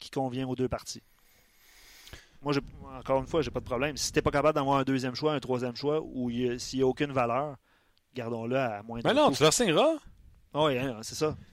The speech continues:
Speaker 2: Tu sais, il va être libre, là, il aimerait vraiment ça à Montréal, là. Il reviendra. Voyons donc. Puis s'il revient pas, sais-tu quoi ?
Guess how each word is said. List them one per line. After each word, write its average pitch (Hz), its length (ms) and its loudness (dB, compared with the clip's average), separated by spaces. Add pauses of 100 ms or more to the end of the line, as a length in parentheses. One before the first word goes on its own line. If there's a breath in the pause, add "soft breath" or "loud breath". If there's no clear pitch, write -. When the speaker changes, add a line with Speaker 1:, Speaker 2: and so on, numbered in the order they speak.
Speaker 2:
Tu 208 100 6
sais, 247 60 6
il 185 80 6
va 151 120 8
être 139 100 4
libre, 254 180 4
là, 233 60 8
il 170 60 8
aimerait 160 240 8
vraiment 196 200 8
ça 196 100 4
à 226 40 4
Montréal, 214 440 6
là. 208 160 0 (260)
Il 110 100 -6
reviendra. 147 400 4 (1500)
Voyons 104 220 -2
donc. 104 220 -4
Puis - 80 -2
s'il 165 140 6
revient 160 180 6
pas, 170 140 6
sais-tu 120 180 0
quoi ? 185 260 2